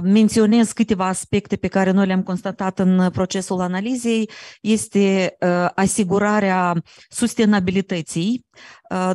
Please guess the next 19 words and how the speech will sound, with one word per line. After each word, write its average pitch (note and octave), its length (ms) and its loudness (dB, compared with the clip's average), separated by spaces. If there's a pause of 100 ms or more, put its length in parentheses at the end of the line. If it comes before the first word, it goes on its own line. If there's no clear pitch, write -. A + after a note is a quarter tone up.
doi, A3+ 280 4
asigurarea G3+ 600 -2
cu G3+ 140 -2
resurse G3+ 520 -2
financiare F#3 720 0
suficiente F3 1000 -6 (460)
și, A3 600 0 (160)
uh, F#3+ 400 0
al G3 160 -2
treilea A3 400 0
aspect, - 640 -4
uh, F#3+ 220 -2
care F#3+ 420 -2
în F#3 140 2
viziunea F#3 400 0
noastră F#3 840 -2
este F#3+ 340 -6
important, F#3 760 -2 (400)
uh, F#3 560 0